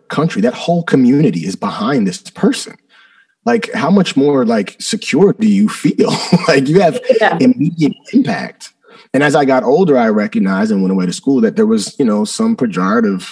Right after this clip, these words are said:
Speaker 1: kind of, like, thoughts around only children, them being selfish and they don't have a sense of community and they're blah, blah, you know, that kind of thing. And I wanted to kind of show the opposite, right? I wanted to show that they're actually responsible for larger groups in ways that, you know, if they're missing from the holidays,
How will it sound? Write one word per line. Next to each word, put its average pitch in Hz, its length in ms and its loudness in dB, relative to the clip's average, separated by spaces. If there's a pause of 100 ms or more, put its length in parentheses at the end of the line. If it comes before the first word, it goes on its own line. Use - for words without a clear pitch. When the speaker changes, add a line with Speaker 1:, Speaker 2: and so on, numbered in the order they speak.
(160)
Speaker 1:
kind 95 240 -4
of, 87 120 -6
like, 92 180 -4
thoughts 92 340 -6
around 95 220 -2
only 92 180 -4
children, 85 400 -6
them 87 160 -6
being 90 480 -4
selfish 95 540 -6
and 78 100 -14
they 87 80 -4
don't 92 140 -4
have 104 180 -4
a 90 60 -6
sense - 240 -6
of - 100 -18
community 85 480 -6
and 85 140 -6
they're 92 100 -2
blah, 87 160 -8
blah, 85 220 -10
you 101 80 -2
know, 82 100 -6
that 92 160 -8
kind 160 180 -12
of 160 80 -16
thing. 165 240 -10 (360)
And 135 80 0
I 139 40 4
wanted 147 280 2
to 135 80 -2
kind 127 280 -2
of - 60 -2
show 104 220 0
the 95 100 0
opposite, - 420 -6
right? 95 320 -6
I 92 80 -6
wanted 117 280 0
to - 80 -6
show 107 180 0
that 90 120 -4
they're 101 100 -2
actually 113 240 -4
responsible 92 680 -6
for 82 160 -12
larger 80 380 -6
groups - 500 -6 (420)
in 98 200 0
ways 90 400 -2
that, 90 280 -4
you 90 80 -6
know, 73 280 -8
if - 160 -8
they're 135 160 2
missing 104 480 0
from 90 160 -2
the - 40 -4
holidays, 80 760 -6